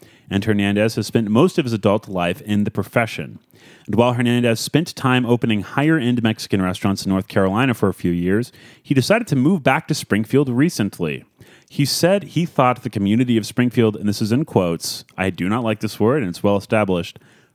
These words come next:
"Springfield foodies would love his modern concept." "I wondered, why do you only see this on the east or west coasts? Why don't you see this in Springfield?"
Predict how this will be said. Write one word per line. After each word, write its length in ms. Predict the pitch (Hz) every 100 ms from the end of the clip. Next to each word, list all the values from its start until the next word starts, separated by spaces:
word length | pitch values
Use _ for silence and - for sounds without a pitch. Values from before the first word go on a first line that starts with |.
| _ _
"Springfield 520 | - - 135 127 110 98 _ _ -
foodies 600 | 175 156 85 90 - - _ _ _
would 140 | 113
love 220 | 117 165 160
his 140 | 131
modern 300 | 120 120 120
concept." 680 | - 110 107 - 73 - - - _ _ _ _ _ _ _ - - _ _ _
"I 120 | 117
wondered, 420 | 117 180 123 113 - _ _ _ -
why 260 | 113 156
do 80 | 214
you 80 | 120
only 180 | 101 90
see 180 | - 92
this 220 | 87 -
on 120 | 90
the 120 | 85 80
east 180 | -
or 60 | 87
west 240 | 82 78
coasts? 520 | - 127 69 - - - _ _ -
Why 540 | 85 120 139 80 -
don't 200 | 101 98
you 60 | 85
see 160 | - 107
this 200 | 110 117
in 60 |
Springfield?" 580 | 107 139 117 - 71 53